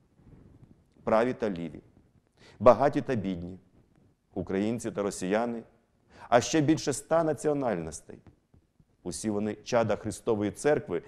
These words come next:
і усі вони діти нашої спільної Матері України. Але перед кожним з нас сьогодні стоїть величне завдання — зберегти свою власну свободу та захистити суверенітет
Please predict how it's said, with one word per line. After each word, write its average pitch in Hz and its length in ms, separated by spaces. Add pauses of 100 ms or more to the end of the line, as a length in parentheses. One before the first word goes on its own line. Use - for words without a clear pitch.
(220)
і 123 80
усі 127 320
вони 160 200
діти 131 320
нашої 127 380
спільної 143 580
Матері 113 400
України. 85 560 (1300)
Але 151 200
перед 165 280
кожним 165 380
з 135 60
нас 170 240
сьогодні 143 340
стоїть 131 520
величне 123 520
завдання — 104 640 (540)
зберегти 101 840
свою 92 460 (160)
власну 98 460
свободу 143 580 (480)
та 180 220
захистити 151 680
суверенітет 120 840